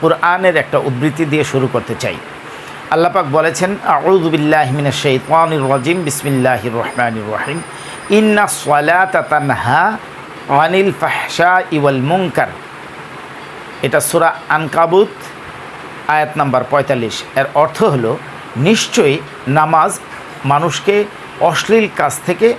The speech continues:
বিরত রাখে। এখন দেখতে হবে যে এক ব্যক্তি নামাজ পড়ছে, তারপরও সে অশ্লীল বা বেহায়াপনা থেকে দূরে থাকতে পারছে না,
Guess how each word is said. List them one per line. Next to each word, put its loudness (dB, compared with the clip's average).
বিরত 4
রাখে। -2
এখন 0
দেখতে 2
হবে 2
যে 2
এক 0
ব্যক্তি 2
নামাজ 2
পড়ছে, 0
তারপরও 2
সে 2
অশ্লীল 0
বা 2
বেহায়াপনা 2
থেকে -4
দূরে 2
থাকতে -2
পারছে 0
না, -2